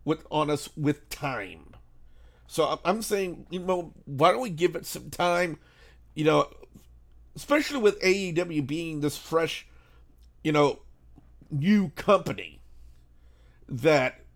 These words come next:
is trying to, uh, be on the rise, trying to doing things differently. So I'll, I'll give the Casino Battle Royale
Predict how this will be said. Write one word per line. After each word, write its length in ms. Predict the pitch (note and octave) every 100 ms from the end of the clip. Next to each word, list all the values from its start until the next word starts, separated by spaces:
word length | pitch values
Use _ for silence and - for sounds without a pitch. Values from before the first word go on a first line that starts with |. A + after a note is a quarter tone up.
| _ - _ - - - -
is 180 | D#3
trying 440 | - E3 G3+ G#3+ D#3+
to, 220 | - C#3+
uh, 100 | D3+
be 280 | C#3+ C#3+ F#3+
on 120 | F#3
the 80 | F3+
rise, 360 | D#3 C#3 C#3+
trying 300 | - - G3
to 80 | G3+
doing 300 | F3+ G3 F#3
things 400 | - E3+ D#3 A#2
differently. 720 | G2 D#3 D3+ - F#2 F2+ B1 - - _ - - - - - - _ - - -
So 580 | - - C#3+ B2 A#2 - - - -
I'll, 180 | G3 A#3
I'll 240 | G#3+ D4
give 220 | D#4+ E4+ D4
the 80 |
Casino 380 | B3 A#3 - B3
Battle 320 | G#3+ G3+ F#3
Royale 800 | E3+ D#3+ F3 E3+ C#3+ C3 C3 -